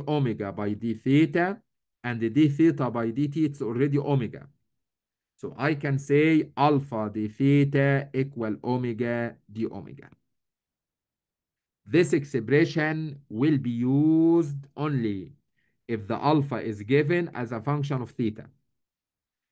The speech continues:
If the alpha is given as a function of time, this expression can be used. That's it.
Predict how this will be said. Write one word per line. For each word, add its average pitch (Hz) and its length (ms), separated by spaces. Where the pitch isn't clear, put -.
If 104 200
the 113 60
alpha 147 380
is 120 220
given 139 380
as 113 180
a 113 80
function 143 440
of 131 160
time, 170 520
this 143 320
expression 135 680
can 139 200
be 113 120
used. 95 440
That's 120 200
it. - 160